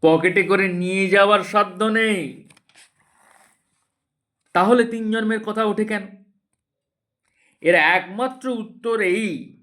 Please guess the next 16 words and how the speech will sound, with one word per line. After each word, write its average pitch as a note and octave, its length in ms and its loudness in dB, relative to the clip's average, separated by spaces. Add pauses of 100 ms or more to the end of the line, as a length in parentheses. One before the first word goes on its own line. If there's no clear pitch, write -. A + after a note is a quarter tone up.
(460)
যে, D#3 120 -6
সদ্গুরু E3+ 840 -8
এই F#3+ 340 -6
সাধনের G3 720 -8
সাধকের F#3 720 -8
প্রারব্ধ F3 600 0
কর্মও C4 420 0
নিয়ন্ত্রণ F3+ 500 -6
করে C#3+ 160 -6
থাকেন। B2 460 -18 (840)
তিনি F3+ 180 -8
দেখেন F#3+ 680 -4 (540)
যে, E3+ 200 -8
সাধক F3+ 800 -4 (320)
তার F3 220 -2
কর্ম E3+ 440 -8